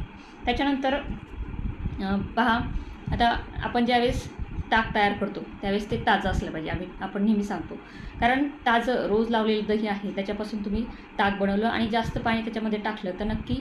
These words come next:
त्याचा, अ, जो काही आंबटपणा आहे तो कमी होतो आणि नॅचरल गोडी त्याच्यामध्ये उतरते. त्याच्यामुळे एक्स्ट्रा वरनं आपल्याला साखर वगैरे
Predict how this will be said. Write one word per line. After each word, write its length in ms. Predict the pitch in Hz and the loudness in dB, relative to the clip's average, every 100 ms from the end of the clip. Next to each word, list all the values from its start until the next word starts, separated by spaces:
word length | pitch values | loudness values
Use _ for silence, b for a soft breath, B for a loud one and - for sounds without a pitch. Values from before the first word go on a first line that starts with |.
| - B B | -6 B B
त्याचा, 280 | 233 240 254 | 0 2 2
अ, 480 | 269 - 208 214 202 | 0 -2 0 0 0
जो 80 | 208 | 0
काही 180 | 233 226 | 0 2
आंबटपणा 460 | 226 240 - 220 | 4 4 2 2
आहे 220 | 196 196 160 - - 208 | 2 0 -4 -6 -6 -2
तो 60 | |
कमी 220 | 226 208 | 2 4
होतो 340 | 214 190 180 - B B B | 4 2 -2 -6 B B B
आणि 180 | 208 240 | 2 4
नॅचरल 500 | 247 240 277 269 254 | 4 2 0 0 4
गोडी 300 | 240 208 - - | 4 4 2 -2
त्याच्यामध्ये 440 | 196 196 190 190 - - | -4 -2 -2 -2 -2 -2
उतरते. 460 | - 202 - 208 - B B | 0 -2 0 -4 -4 B B
त्याच्यामुळे 300 | - 240 220 | 0 2 2
एक्स्ट्रा 340 | 233 - 254 | 0 0 2
वरनं 300 | 247 226 226 | 4 4 2
आपल्याला 260 | 220 226 233 | 0 2 0
साखर 380 | 240 220 220 220 | 0 -2 -2 -2
वगैरे 300 | 202 214 | 0 0